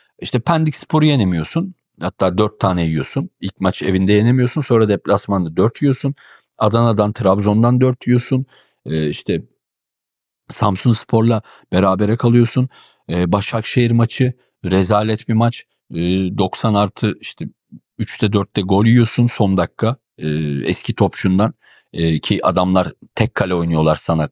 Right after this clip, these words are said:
Gerçekten tek kale oynuyorlar. Yani yüzde yetmiş toplu oynama, e, veriyorsun adamlara. E, Fenerbahçe maçı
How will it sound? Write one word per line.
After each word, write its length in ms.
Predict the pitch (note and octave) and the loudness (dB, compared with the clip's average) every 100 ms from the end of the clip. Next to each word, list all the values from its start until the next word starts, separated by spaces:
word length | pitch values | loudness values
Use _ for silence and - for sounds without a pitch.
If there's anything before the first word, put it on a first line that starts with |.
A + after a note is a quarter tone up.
| _ | _
Gerçekten 520 | - G2 - - E2+ D#2 | -2 -2 -2 -4 -2 -4
tek 220 | E2+ - | -6 -4
kale 160 | D#2+ | -2
oynuyorlar. 360 | D2+ D#2 D#2 D#2 | -2 -2 -2 -2
Yani 240 | E2 F2 | 0 0
yüzde 240 | F2 E2 F2+ | 0 0 0
yetmiş 360 | F2 - F#2+ | -2 -4 -8
toplu 300 | - F#2 - | -4 -6 0
oynama, 320 | F2+ E2+ E2+ D#2+ - _ _ - | 0 0 -2 -4 -8 _ _ -6
e, 300 | D#2 E2 E2 | -2 2 2
veriyorsun 440 | F2+ E2+ - D#2+ | 0 -2 -4 -6
adamlara. 480 | D2 D#2 D2 F2+ C3+ _ _ _ - | -2 -2 -2 -4 -6 _ _ _ -8
E, 360 | C#2+ B1+ A#1+ A1+ | -4 -4 -6 -8
Fenerbahçe 760 | G2 G2 A#2+ B2 A#2 - C3+ - - | -2 0 2 0 0 -2 -2 -6 -2
maçı 420 | G2 G#2 - C3+ | -2 0 -2 -2